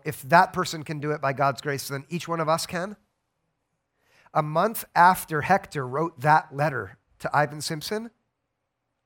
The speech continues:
he received a letter back from jail, and he didn't expect this. Uh, this is what the man who murdered his daughter wrote to him. "Dear Mister Hector Black and family,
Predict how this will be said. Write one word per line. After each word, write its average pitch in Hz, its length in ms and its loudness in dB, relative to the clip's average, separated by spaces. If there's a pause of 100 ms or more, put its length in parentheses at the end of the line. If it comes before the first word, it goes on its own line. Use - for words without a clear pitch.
(720)
he 185 120 -2
received 180 460 -2
a 156 40 0
letter 156 240 2
back 156 320 4
from 131 200 -10
jail, 120 440 -4
and 147 80 -4
he 147 80 -2
didn't 214 320 -6
expect 175 400 -2
this. - 300 -12 (1500)
Uh, 147 100 0
this 180 180 0
is 208 140 -4
what 175 340 0 (960)
the 160 80 -6
man 170 200 2
who 156 100 -2
murdered 165 340 0
his 156 140 -4
daughter 156 260 0
wrote 160 220 -2
to 156 100 -6
him. 120 140 -6
"Dear 190 240 2
Mister 196 320 -2
Hector 180 320 -2
Black 170 320 2
and 147 120 -12
family, 135 520 -6